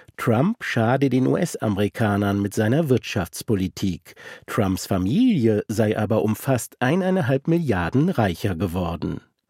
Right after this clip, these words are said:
Und die Willkür, mit der Trump seine Zölle verkündet, zurückzieht und dann doch erhebt, ergibt ökonomisch nicht den kleinsten Sinn,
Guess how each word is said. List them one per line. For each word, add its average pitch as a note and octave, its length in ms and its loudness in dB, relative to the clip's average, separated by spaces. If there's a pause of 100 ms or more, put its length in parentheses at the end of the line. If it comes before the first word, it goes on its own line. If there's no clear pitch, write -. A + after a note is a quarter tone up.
(580)
Und C3 140 4
die A#2+ 180 2
Willkür, B2 720 4
mit G#2+ 180 0
der G2+ 140 2
Trump D3 420 2
seine G#2+ 280 2
Zölle F#3+ 320 0
verkündet, B2+ 840 0
zurückzieht C#3+ 840 0
und G2 120 0
dann G2 140 0
doch G#3 220 2
erhebt, B2 580 0 (300)
ergibt B2+ 360 0
ökonomisch C#3 760 2
nicht C3 200 0
den G3 140 2
kleinsten C#3 680 0
Sinn, G#2+ 400 2